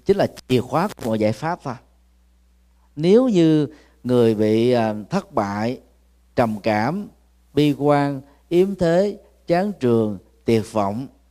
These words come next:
tự tử mà tìm ra được các chìa khóa tri thức, các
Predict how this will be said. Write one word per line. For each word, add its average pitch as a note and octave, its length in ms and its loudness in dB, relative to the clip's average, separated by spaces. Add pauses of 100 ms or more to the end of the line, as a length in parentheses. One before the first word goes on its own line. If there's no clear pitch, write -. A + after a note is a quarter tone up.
(280)
tự B2+ 160 0
tử B2 380 -2 (480)
mà A2+ 160 0
tìm C3+ 520 4
ra E3+ 260 0
được A#2 460 -2
các B3+ 220 2 (120)
chìa C3 180 4
khóa F#3 220 -2
tri D3 180 -6
thức, - 380 -6 (600)
các G3+ 180 0